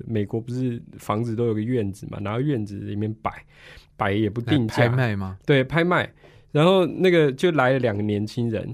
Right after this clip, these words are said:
Speaker 1: 就看说：“哎，你看这个人奇怪，那边东西摆在那里都，都，都不定价这样子。”晚上啊，半夜，突然那个男人就出现了，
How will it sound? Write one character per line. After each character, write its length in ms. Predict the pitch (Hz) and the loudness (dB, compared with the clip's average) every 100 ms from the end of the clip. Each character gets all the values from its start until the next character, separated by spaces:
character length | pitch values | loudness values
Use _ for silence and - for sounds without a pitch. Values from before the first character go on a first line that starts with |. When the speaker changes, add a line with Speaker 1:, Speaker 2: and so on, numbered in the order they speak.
| 123 | -8
Speaker 1:
就 140 | 156 | -4
看 180 | 151 165 | 0 2
说 200 | 156 175 | 4 2
：“哎， 60 | 196 | 4
你 160 | 165 | 2
看 200 | 147 185 | 2 0
这 140 | 160 196 | 0 2
个 140 | 175 | 2
人 260 | 135 135 147 | 4 2 0
奇 260 | 147 135 | -4 -6
怪， 320 | 131 165 127 | 0 2 2
那 120 | 117 147 | 4 4
边 60 | 156 | 2
东 180 | 151 156 | 2 2
西 180 | 156 165 160 | 2 0 -2
摆 200 | - 101 | -2 0
在 120 | 110 127 | 2 2
那 200 | 139 110 | 2 0
里 80 | |
都， 200 | 107 123 | 2 0
都， 280 | 127 131 131 - | 0 -2 -4 -4
都 100 | - | -8
不 140 | 131 123 | -6 -2
定 260 | 151 123 | 0 0
价 280 | 110 123 101 | 0 -2 -2
这 60 | 104 | -2
样 140 | 98 | -4
子。” 220 | 98 - - - - - - _ | -6 -12 -14 -20 -20 -20 -20 _
晚 280 | 202 127 110 | -6 -4 -4
上 260 | 107 139 117 | -2 -2 0
啊， 120 | 101 95 | -2 -2
半 180 | 120 110 | 0 0
夜， 340 | 110 98 113 127 | 0 -2 -6 -6
突 160 | 135 | -2
然 100 | 139 | 0
那 120 | 127 | 2
个 180 | 131 113 | 2 0
男 240 | 110 101 101 | -2 -2 0
人 160 | 104 | 2
就 80 | 110 | 2
出 240 | 113 - 107 | -2 -6 -8
现 220 | - 117 | -8 -10
了， 80 | 107 | -10